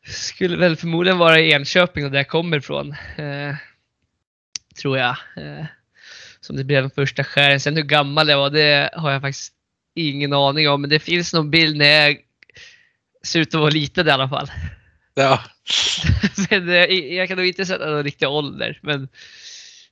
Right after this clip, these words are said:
Speaker 1: i Enköping i alla fall, på uterinken där.
Speaker 2: Låg det i närheten av där du bodde eller brukade du få, få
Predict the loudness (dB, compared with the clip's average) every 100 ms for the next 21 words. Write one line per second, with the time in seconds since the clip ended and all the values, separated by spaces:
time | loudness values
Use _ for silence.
0 | _ 0 2 6 6 4 4 2 2 -2
1 | -2 -2 -2 -8 -10 -14 _ _ _ -8
2 | -6 -6 -8 -8 -6 -6 -8 -8 -6 -8
3 | -10 -16 -20 _ _ _ _ _ _ _
4 | _ _ -20 _ -6 -4 0 0 0 0
5 | -2 -4 -4 0 2 2 2 0 -2 -2
6 | 2 0 0 -6 -8 -2 4 4 4 2
7 | -4 -2 -6 -4 -4 -4 -4 -2 0 0
8 | 0 0 -2 -4 -4 -2 -4 -6